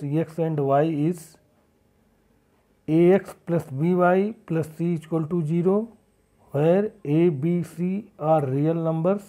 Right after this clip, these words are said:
and A not equal to zero, B not equal to zero. Taking example, each of the following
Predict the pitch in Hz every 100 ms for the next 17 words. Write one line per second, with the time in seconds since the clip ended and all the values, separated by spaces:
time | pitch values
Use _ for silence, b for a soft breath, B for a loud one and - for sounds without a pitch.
0 | _ _ _ _ _ _ _ - 151 190
1 | 208 - - 160 196 233 - _ _ _
2 | _ _ _ _ _ 139 135 147 180 208
3 | 208 - _ 165 151 - 180 180 180 170
4 | 190 202 254 - _ _ _ _ _ b
5 | b b b b b _ _ _ 127 139
6 | 196 170 170 165 151 - 143 135 131 113
7 | 110 110 - _ _ _ _ _ _ _
8 | _ _ _ _ _ _ _ _ _ _
9 | _ _ _ _ _ _ _ _ _ _
10 | _ _ _ _ _ _ _ - 180 160
11 | 202 196 185 151 170 175 196 226 247 -
12 | _ _ _ _ _ _ _ _ 170 208
13 | 214 202 196 170 185 170 165 165 175 196
14 | 208